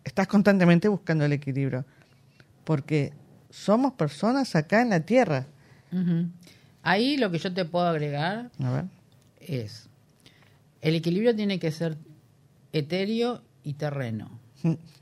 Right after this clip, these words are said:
Speaker 1: sí.
Speaker 2: Lo que está afuera no existe.
Speaker 1: Ujú.
Speaker 2: Si hablamos de que esto es una ilusión y la realidad está arriba, buscamos el cielo a la tierra, equilibramos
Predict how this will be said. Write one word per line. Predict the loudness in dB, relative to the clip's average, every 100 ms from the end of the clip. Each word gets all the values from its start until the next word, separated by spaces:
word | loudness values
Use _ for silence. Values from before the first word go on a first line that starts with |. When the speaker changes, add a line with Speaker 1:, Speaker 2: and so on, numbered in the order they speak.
| -4
Speaker 1:
sí. | 0 0 -4 -20 _
Speaker 2:
Lo | -8 -6
que | -6
está | -4 -6
afuera | -4 -2 0 0 -2 -6 -12 -8
no | -8
existe. | -8 -8 -8 -8 -14 -14 -18 _ _ -2
Speaker 1:
Ujú. | 0 0 -2 -4
Speaker 2:
Si | -8 -6
hablamos | -2 0 0 -2 -6
de | -12 -10
que | -10 -10 -12 -18 -20 _ _
esto | -8 -8 -8 -6
es | -6 -8 -16 _ _ _
una | -12 -6 -6
ilusión | -6 -8 -6 -4 -4 -6
y | -10
la | -10
realidad | -10 -10 -6 -6
está | -4 -4
arriba, | -2 -4 -4 -4 -8 -12
buscamos | -16 -12 -10 -8 -8
el | -10 -10
cielo | -6 -4 -4
a |
la | -4 -6
tierra, | -6 -6 -6 -8 -10
equilibramos | -12 -12 -10 -10 -6 -4 -2 -4 -6 -10